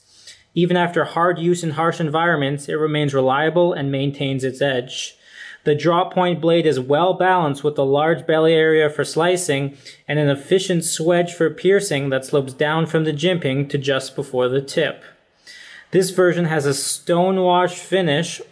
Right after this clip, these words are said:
which helps to hide minor scratches on the blade. Its rugged look creates an interesting contrast against the refined carbon fiber front. Now, this Hinderer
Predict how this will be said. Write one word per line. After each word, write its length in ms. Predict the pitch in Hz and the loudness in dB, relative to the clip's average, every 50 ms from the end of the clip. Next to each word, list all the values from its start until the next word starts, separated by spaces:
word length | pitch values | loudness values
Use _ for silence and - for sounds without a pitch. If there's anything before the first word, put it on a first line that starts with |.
| _ _ | _ _
which 260 | - 147 143 143 - | -4 -2 -2 -2 -2
helps 260 | - 151 147 147 - - | -2 -2 -2 -2 -4 -4
to 60 | 143 | -4
hide 280 | - 156 151 147 147 | -2 0 0 0 0
minor 340 | 156 156 151 156 156 156 156 | -2 -2 -2 0 0 0 0
scratches 600 | 151 151 - - 170 160 165 165 165 - 151 135 143 | 0 -2 -2 -2 -2 -2 -2 -4 -4 -4 -2 -2 -2
on 140 | 131 131 | -2 -2
the 80 | 135 123 | -2 -2
blade. 520 | 127 147 147 147 139 131 127 127 135 139 - - - - - _ _ _ - | 0 2 2 4 4 2 0 -4 -6 -8 -16 -20 -20 -20 -20 _ _ _ -8
Its 160 | 160 147 - | -8 -6 -4
rugged 380 | 156 147 156 175 175 175 185 165 | -2 0 2 2 2 2 2 2
look 220 | 165 180 190 185 | 2 2 0 0
creates 260 | - - 175 170 160 160 | -2 -2 -2 -2 0 -2
an 100 | 156 175 | -4 -4
interesting 600 | 175 185 202 175 196 196 196 185 - 196 190 175 | -4 -4 -4 0 0 0 0 0 -2 -4 -4 -4
contrast 760 | - 196 202 202 202 180 - 156 131 131 139 135 - - | -4 -2 0 0 0 0 -2 -2 -2 -2 -2 -4 -4 -4
against 320 | 139 135 147 143 147 143 - | -4 -2 -2 -2 -2 -2 0
the 80 | 147 | 0
refined 560 | 135 139 135 139 - 147 143 143 147 156 151 151 | 2 2 2 0 -2 -2 -2 -2 -2 -2 -4 -4
carbon 380 | - 139 131 131 139 143 139 | -2 -2 -2 0 0 0 -2
fiber 400 | 139 - 127 127 131 135 139 139 | -2 -2 -2 -2 0 0 0 -2
front. 500 | 135 - 180 170 151 135 151 165 - - - _ _ _ _ _ _ _ _ _ _ _ _ _ _ _ _ _ _ - 165 | -2 -2 -2 -2 -2 -2 -6 -8 -14 -18 -20 _ _ _ _ _ _ _ _ _ _ _ _ _ _ _ _ _ _ -6 -2
Now, 140 | 156 151 | 0 2
this 240 | 156 190 196 190 - | 2 2 2 0 0
Hinderer 580 | 190 190 190 175 156 143 143 170 180 175 - | -2 0 2 2 2 2 2 2 0 -2 -4